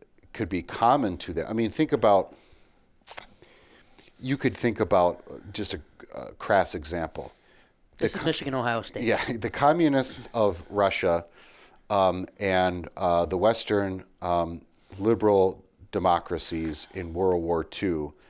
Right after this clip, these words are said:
Speaker 1: should have been diametrally opposed, but they had a common enemy
Speaker 2: In fascism.
Speaker 1: in fascism, right? Um, so let's not pretend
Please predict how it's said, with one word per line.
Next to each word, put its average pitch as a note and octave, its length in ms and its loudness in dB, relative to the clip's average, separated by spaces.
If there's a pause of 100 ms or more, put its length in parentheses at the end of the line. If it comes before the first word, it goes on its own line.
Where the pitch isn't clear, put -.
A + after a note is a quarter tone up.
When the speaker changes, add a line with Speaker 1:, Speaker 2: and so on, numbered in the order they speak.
(280)
Speaker 1:
should A2+ 260 2
have F#2+ 260 2
been E2+ 440 0
diametrally F2+ 640 2
opposed, D#2 600 -2
but G2 140 0
they F#2 140 2
had F2+ 400 2 (400)
a F2 80 -4
common A2+ 420 2
enemy D2 520 -6 (100)
Speaker 2:
In B2+ 80 -14
fascism. - 540 -14 (100)
Speaker 1:
in F2+ 80 -12
fascism, - 500 -4 (480)
right? F#2 220 2 (640)
Um, F#2 320 2 (240)
so G#2+ 400 4
let's B2 300 2
not C3 280 2
pretend F2 880 -2